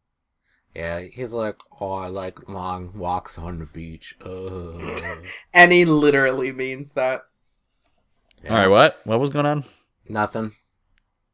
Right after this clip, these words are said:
Speaker 3: Anyways. So, uh,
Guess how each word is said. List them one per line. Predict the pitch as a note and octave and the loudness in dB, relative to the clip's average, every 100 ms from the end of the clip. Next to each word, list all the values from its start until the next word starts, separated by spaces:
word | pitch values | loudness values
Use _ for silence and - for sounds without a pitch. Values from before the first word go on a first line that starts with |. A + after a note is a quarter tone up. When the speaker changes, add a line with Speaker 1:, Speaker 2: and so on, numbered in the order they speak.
| _ _ B2+ | _ _ 0
Speaker 3:
Anyways. | C3+ A2+ F#2 F2+ - _ _ - - - - - - - _ | 2 4 2 0 -4 _ _ -20 -20 -20 -20 -20 -20 -20 _
So, | - - G3 F#3+ | 2 10 12 12
uh, | F#3 F#3 F#3 F3+ D#3+ D#3 | 12 12 12 12 10 4